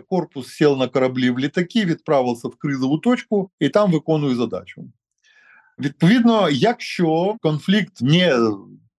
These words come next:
врегульовано, потрібно застосувати всі збройні сили, вони і застосовуються в штаті мирного часу.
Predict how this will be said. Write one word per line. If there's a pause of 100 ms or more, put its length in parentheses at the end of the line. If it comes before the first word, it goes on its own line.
(120)
врегульовано, (380)
потрібно
застосувати
всі
збройні
сили, (320)
вони
і
застосовуються
в
штаті
мирного
часу.